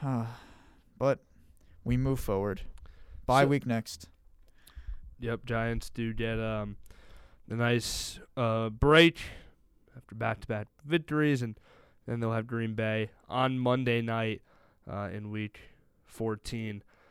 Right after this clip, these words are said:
Speaker 2: Um, you know, they did say when Daniel Jones is healthy, you know, the plan is for him to return to be the starter, and,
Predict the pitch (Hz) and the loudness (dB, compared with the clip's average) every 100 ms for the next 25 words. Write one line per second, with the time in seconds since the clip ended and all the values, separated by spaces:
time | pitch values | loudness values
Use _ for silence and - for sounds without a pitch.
0 | - _ - 117 123 120 117 117 151 147 | -20 _ -2 2 4 4 2 -2 2 4
1 | 139 139 180 190 202 202 180 151 160 180 | 6 8 6 6 6 6 4 4 4 2
2 | 160 170 170 147 135 170 175 143 131 131 | 2 2 2 0 2 2 2 0 0 -2
3 | 135 131 120 - 143 143 127 - 123 151 | -4 -4 -4 -4 -2 -2 -2 -4 -2 -2
4 | 143 123 - 135 139 135 131 139 139 139 | -2 -6 -6 -4 -4 -6 -6 -4 -4 -4
5 | 135 135 127 - 175 180 131 127 127 | -4 -4 -6 -2 -2 0 -2 -2 -6